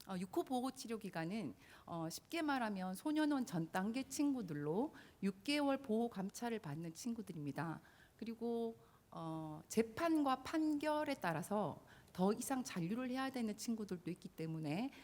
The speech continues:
친구들이 생활 규범을 잘 지키려고 하는 편입니다. 그렇지만 언제 돌발 상황이 발생할 수 있을지 항상 이제 조심하고 있는 편이거든요.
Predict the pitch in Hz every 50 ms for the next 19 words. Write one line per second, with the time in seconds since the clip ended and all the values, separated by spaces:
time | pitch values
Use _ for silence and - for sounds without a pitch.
0 | - - - - - 320 302 277 294 269 - 240 214 214 214 214 220 - 285 294
1 | 294 285 269 269 247 - - - - 165 196 220 233 226 208 - - 202 180 -
2 | - - - - - 277 262 247 214 170 180 175 175 190 - 208 202 196 196 185
3 | 175 - - 131 156 160 - - 226 226 226 220 - 202 185 185 240 277 285 -
4 | - - - - - - - - - 226 233 247 247 247 269 269 277 277 277 277
5 | - 196 220 220 240 247 240 240 233 220 214 208 208 202 170 160 180 190 - 208
6 | 208 202 202 208 208 - - - 156 156 - - 170 175 - - 180 170 170 180
7 | - - - - - - 202 208 - 233 220 214 185 160 - 147 - - - 175
8 | - - 262 262 262 254 233 - 156 147 151 156 160 - - 196 190 190 180 156
9 | 143 - 147 156 170 170 147